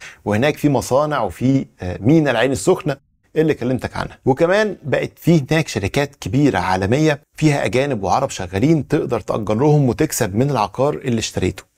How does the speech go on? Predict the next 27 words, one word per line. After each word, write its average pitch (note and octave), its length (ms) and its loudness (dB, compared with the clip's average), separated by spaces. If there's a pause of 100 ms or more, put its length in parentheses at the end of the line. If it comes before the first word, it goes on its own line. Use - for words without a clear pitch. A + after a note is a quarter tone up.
(380)
وتالت F3 300 2
حاجة، E3+ 380 -4 (340)
انت D3+ 120 0
مش C3 160 -2
هتتعب B2+ 280 -2
نفسك A#2+ 420 -2
وتدور A#2+ 340 0
على G#2 160 0
مستأجر، B2+ 540 -2
هي E3 220 4
شركة D#3 260 -4
بيتر D3+ 260 -2
هاوس D#3 280 -2
نفسها B2+ 440 -2
اللي C#3 120 2
هتأجر C3+ 420 -2
لك B2 180 -6
الوحدة - 360 -2
أو C#3 160 2
العقار A#2 340 0
بتاعك، E3 560 -2
وهم D3+ 400 0
اللي C3+ 400 2
هيخلوهولك A2 720 0
طول F#3 280 2
السنة D#3+ 300 0
شغال، G2 360 -2